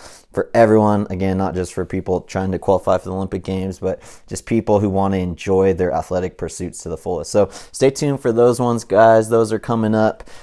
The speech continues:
uh, in the coming weeks. But this week, uh, we're gonna do twenty top nutrition myths of twenty twenty. And I'm pulling this article from examine dot com.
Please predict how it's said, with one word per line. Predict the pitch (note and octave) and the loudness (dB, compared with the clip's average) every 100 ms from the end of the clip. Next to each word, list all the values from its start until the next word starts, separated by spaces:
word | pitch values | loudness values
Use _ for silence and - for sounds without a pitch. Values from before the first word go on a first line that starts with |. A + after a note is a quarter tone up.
| - | -8
uh, | F#2+ | -4
in | G2 | 0
the | G2 G2 | 0 -2
coming | G2+ - A2+ A2 G#2+ | -6 -4 -2 0 0
weeks. | G#2+ A2 - | 2 0 -2
But | G2+ A#2 | -4 2
this | E3 - | 2 2
week, | D#3 D#3 - | 0 -2 -4
uh, | G#2 A2 A2+ G#2+ | 2 6 6 4
we're | A#2 | 0
gonna | C3 | 2
do | B2 A#2+ - - - | 2 0 -6 -20 -18
twenty | - - C3 C#3+ D#3+ D#3+ E3 E3 C#3 | -16 -6 -2 0 -2 -4 -6 -8 -12
top | - B2 B2 - | -10 -6 -4 -2
nutrition | A2+ - - B2+ - B2 A#2 | -4 -4 -6 -6 -4 -4 -2
myths | A#2 A2 | -4 -4
of | - - | -10 -12
twenty | - A#2+ B2 A#2+ | -8 -4 -2 -4
twenty. | A2+ - A2+ G#2+ G2+ G#2+ - - - _ - | -6 -4 -2 -2 -4 -8 -14 -20 -20 _ -8
And | A#2 | -4
I'm | B2 C3+ | -2 -4
pulling | - C#3 D3+ D#3+ | -2 2 2 0
this | D3 | -2
article | - A2+ A#2+ - A#2+ | 4 4 4 2 2
from | A2 A2+ A2 | 2 -2 -2
examine | F#2+ F2+ G#2 A2 A#2 G#2+ | -4 -4 -2 -2 -2 0
dot | G2+ F#2+ - | 4 4 0
com. | - G2 F2+ E2 B1+ | -8 -8 -8 -8 -12